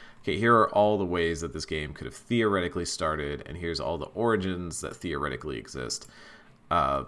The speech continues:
but from here on out, Ken and I are really only gonna be able to speak to the specific origins that we played, which Ken played a mage from the tower,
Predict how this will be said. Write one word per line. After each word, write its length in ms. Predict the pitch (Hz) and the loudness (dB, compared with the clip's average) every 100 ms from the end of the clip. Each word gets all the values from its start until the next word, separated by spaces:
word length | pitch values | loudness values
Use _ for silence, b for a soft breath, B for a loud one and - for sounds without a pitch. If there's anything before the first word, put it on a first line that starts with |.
| - | -8
but 140 | - | -8
from 180 | - 101 | -4 -4
here 240 | 117 165 | 0 6
on 160 | 160 123 | 8 8
out, 340 | 107 104 - | 6 4 2
Ken 200 | - 110 | -2 -4
and 100 | 95 | 0
I 80 | 90 | 0
are 100 | 85 | 0
really 280 | 85 101 104 | 0 2 2
only 220 | 95 92 | 2 -2
gonna 160 | 87 85 | -4 -6
be 120 | 80 | -4
able 160 | 78 73 | -4 -4
to 60 | 71 | -6
speak 360 | - 80 73 | -6 -6 -8
to 460 | - 82 76 67 67 67 | -8 -6 -4 -4 -8 -8
the 80 | |
specific 680 | - - - - 117 104 95 | -8 -6 -6 -2 -2 0 -2
origins 460 | 76 85 78 73 64 | -2 -2 -2 -6 -6
that 100 | 64 | -6
we 120 | 64 | -6
played, 360 | 64 58 57 - | -6 -8 -8 -8
which 160 | - - | -10 -8
Ken 300 | - 92 92 | -4 -4 -4
played 460 | - 85 82 80 B B B B - | -4 -2 0 -2 B B B B -8
a 140 | 67 | -6
mage 560 | 69 80 107 104 98 - | -2 2 2 2 0 -4
from 320 | - 85 78 | -4 -8 -6
the 220 | 69 69 | -6 -6
tower, 640 | 67 110 113 123 123 120 | -2 4 4 6 2 0